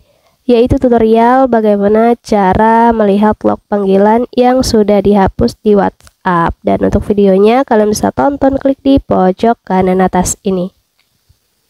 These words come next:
Oke, kita lanjut ke tutorialnya ya. Jadi untuk menghapus atau mengeluarkan kontak dari daftar favorit di aplikasi WhatsApp kita,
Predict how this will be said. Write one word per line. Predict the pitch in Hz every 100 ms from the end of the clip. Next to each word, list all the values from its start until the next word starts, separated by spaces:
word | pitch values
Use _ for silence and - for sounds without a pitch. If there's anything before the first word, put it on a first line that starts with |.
| _ _ _ _ -
Oke, | 247 269 247
kita | 233 233
lanjut | 214 208 220 - _ -
ke | 220
tutorialnya | 208 196 196 196 190 208 190
ya. | 175 196 _ _ _ _ -
Jadi | 254 294
untuk | 294 285
menghapus | 269 262 240 226 - 196 226 -
atau | - 208 - 202 202
mengeluarkan | 208 208 196 - 196 196 202
kontak | 214 208 - 202
dari | 196 196 190 190 190
daftar | 196 - 196 196
favorit | 202 202 190 190 - _
di | 214 196 190
aplikasi | 202 - 196 190
WhatsApp | 202 196 - 196
kita, | - 226 - 180